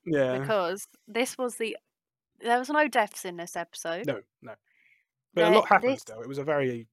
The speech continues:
Speaker 1: packed
Speaker 2: Oh, yeah.
Speaker 1: episode.
Speaker 2: So much happened. However, no deaths. This is one of only three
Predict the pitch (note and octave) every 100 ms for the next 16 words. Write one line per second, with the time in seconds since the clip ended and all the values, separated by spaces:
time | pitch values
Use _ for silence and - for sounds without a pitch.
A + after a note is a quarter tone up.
0 | _ - G3 F4 D#4 C4 C4+ G#3+ A3 _
1 | _ _ _ _ _ - - C#4+ B3 G3+
2 | - F#3+ - F3 F#3 - - A#3+ B3+ B3
3 | - - - - _ - B3+ D4+ A#3 G3+
4 | B3+ - - _ _ _ _ _ C#4 D#4
5 | - D#4+ C#4+ B3 C#4+ C#4 B3+ - A#3+ A3+
6 | - - A#3+ A#3 A3+ A3+ - - - -
7 | B3 B3 A3+ G#3